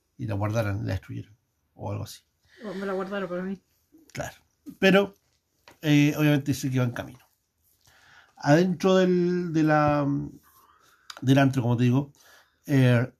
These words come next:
Speaker 1: los chicos empiezan al tiro, ¿cachai? Como a, así a volar la mente, eh, apenas ven las máquinas recreativas.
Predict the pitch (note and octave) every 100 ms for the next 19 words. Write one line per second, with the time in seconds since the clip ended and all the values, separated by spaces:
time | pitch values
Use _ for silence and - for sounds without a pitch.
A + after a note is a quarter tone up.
0 | _ D3 C3 D#3 D#3 C#3 C#3 E3 B2+ -
1 | C3+ C#3+ C3+ - C#3 C3+ B2 G2 _ -
2 | A2 A#2 - B2 G2+ G2+ G#2 A2+ B2+ C#3
3 | C3 D3 C#3+ E3+ F#3 F#3+ C3+ B2+ A#2+ A#2
4 | B2+ C3 A#2 A#2+ B2+ C3 A#2 C3+ C3 C3+
5 | A#2+ A2 G#2+ G#2 A2+ -